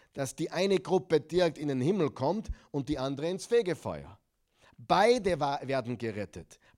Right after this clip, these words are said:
Beide erreichen denselben Bestimmungsort.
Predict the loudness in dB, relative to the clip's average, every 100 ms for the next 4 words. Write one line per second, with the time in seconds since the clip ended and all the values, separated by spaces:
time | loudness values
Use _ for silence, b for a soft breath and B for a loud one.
0 | -2 4 6 6 4 2 2 2 0 -2
1 | -6 -6 -6 -6 -4 -4 -6 -6 -6 -2
2 | -2 -2 -4 -10 -12